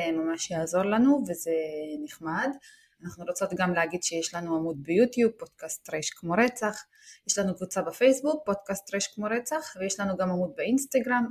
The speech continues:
אם מקף תחתון אז מורדר. מוזמנים להצטרף לפלטפורמות השונות, לקבוצות השונות, להגיד שלום, אה, לספר מה אתם חושבים על הפרקים, וגם להשתתף בסקרים שלנו.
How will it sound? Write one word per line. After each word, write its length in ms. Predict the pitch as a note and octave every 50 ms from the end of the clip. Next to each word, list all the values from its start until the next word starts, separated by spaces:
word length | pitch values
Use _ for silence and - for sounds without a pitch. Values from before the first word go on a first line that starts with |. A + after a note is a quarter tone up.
| - -
אם 180 | F#3+ F#3 F3 E3+
מקף 200 | E3 - - -
תחתון 280 | _ - - - E3+ E3 - -
אז 160 | - - F3+
מורדר. 380 | G#3+ B3+ C4 A#3+ A3+ B3+ B3+ B3+ - _ _ _ _ _ _ _ _ _ _ _ _ _ _ _ -
מוזמנים 580 | A3 G#3+ A3 B3 C4+ C#4+ D4 D4 C#4 C#4 C#4 - - -
להצטרף 600 | G3 G#3 G3+ - - - - G3+ G3+ G3+ G3+ -
לפלטפורמות 580 | F3+ - - F3 F3 - - B3+ B3 B3 A#3 -
השונות, 560 | A3+ - - G#3 G3+ G3+ G3 G3 G3 G3 -
לקבוצות 460 | E3 D3 D3+ D#3+ E3 - G#3+ G#3+ B3+
השונות, 680 | A3+ - - A3 G3+ G3 F#3+ F#3+ F#3 F#3 F#3 F#3 -
להגיד 280 | F#3 F3+ F3+ G3 A3+ A#3
שלום, 680 | - B3 A#3 G#3+ G3+ G3+ G3+ G3 G3 G3 G3+ G3+ G#3 - _ -
אה, 60 | F#3 F#3 F#3 F3+ F3+ F3+ F3+ F3 F3+ -
לספר 280 | F#3 - G#3+ - A3+
מה 120 | A3 A3 G#3+
אתם 160 | G#3+ G#3 F#3
חושבים 520 | - - F3+ - F3 E3+ F#3 F#3+ F#3 F#3
על 60 | F3 E3
הפרקים, 580 | - - F3 - - - - C#4 E4+ F4+ E4+ C4
וגם 320 | G#3 F3+ G3 G3+ G3+ G3+ G3+
להשתתף 400 | G#3+ G#3 - - C4 - D#4 D4 C#4 C#4
בסקרים 440 | C#4 C#4 - - C4+ C4+ C4+ C4+ C#4
שלנו. 360 | - B3 A#3+ A#3 A3+ A3+